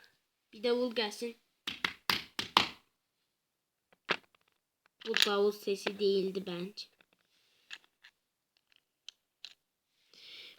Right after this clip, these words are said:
Hmm, e, e, şu diyecektim. Annen yemek hazırlıyor, şimdi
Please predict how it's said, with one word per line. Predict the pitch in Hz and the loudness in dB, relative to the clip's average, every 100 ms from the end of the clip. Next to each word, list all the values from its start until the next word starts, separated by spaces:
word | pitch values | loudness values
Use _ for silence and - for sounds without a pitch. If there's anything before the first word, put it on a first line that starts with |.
| - _ _ | -20 _ _
Hmm, | - 247 254 - 262 | -8 -6 -6 -4 -2
e, | 277 269 226 - _ _ | 0 0 -2 -8 _ _
e, | 247 254 | -6 -4
şu | 240 - 269 262 - - _ _ | -2 0 2 2 -2 -14 _ _
diyecektim. | 226 226 214 208 240 247 - - - _ _ _ _ - | -12 -10 -6 -6 -6 -10 -14 -20 -20 _ _ _ _ -6
Annen | 247 214 | -2 0
yemek | 208 208 202 - | 2 2 0 -4
hazırlıyor, | 202 208 208 214 | -8 -6 -2 0
şimdi | - 214 220 226 | -2 -2 2 2